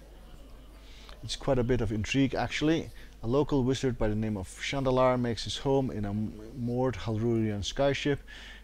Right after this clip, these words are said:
It would appear that he has knowledge, uh, to reproduce these flying marvels and is currently organizing a sale of the recipe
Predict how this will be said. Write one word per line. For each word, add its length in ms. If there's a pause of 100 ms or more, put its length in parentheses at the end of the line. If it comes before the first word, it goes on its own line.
(100)
It 40
would 160
appear 420
that 220
he 100
has 260
knowledge, 440
uh, 480
to 140
reproduce 580
these 200
flying 460
marvels 480
and 180
is 140
currently 420
organizing 760
a 80
sale 420
of 140
the 80
recipe 500